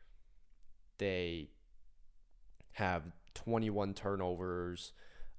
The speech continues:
um, they miss a bunch of free throws, the Splash Bros never get going. You know, the first half was much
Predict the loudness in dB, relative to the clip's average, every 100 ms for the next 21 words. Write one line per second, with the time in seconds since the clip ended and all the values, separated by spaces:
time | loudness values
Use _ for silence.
0 | -2 0 0 0 0 2 4 4 6 6
1 | 4 0 2 2 2 4 6 6 6 4
2 | 2 -2 -8 -14 -18 -18 -16 -16 -16 -18
3 | -18 -6 -4 4 8 8 6 4 4 4
4 | 4 4 2 4 6 6 4 2 8 8
5 | 10 10 8 6 6 6 0